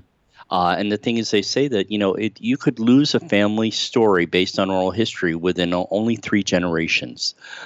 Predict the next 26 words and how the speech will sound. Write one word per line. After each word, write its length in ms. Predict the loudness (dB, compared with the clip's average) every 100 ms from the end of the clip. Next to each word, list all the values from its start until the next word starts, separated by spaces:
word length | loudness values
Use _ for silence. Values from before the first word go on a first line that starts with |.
| -4
Uh, 260 | 0 2 0
and 160 | 0 0
that's, 240 | 0 -2
that's 260 | -2 -2 -2
kind 300 | -4 -4 -2
of 60 |
scary. 640 | -4 -4 -2 -2 -2 -8 -12 _ -20 -10
Uh, 140 | -6 -4
so 180 | -2 0
what 160 | 0
I've 240 | 0 -2 -6
started 440 | -2 -2 -2 -4
to 120 | -8
do 360 | -6 -2 0 -2
is 120 | -4
sort 320 | -4 0 0
of 160 | 0 -2
a 80 | -4
brain 380 | -2 -2 -2
dump 320 | -2 -2 -4 -8
of 140 | -6
my 240 | -4 -4
own, 380 | -4 -2 -2 -2 -6 _
what 180 | 0 2
I 60 |
remember 600 | 2 0 0 -2 -4 -4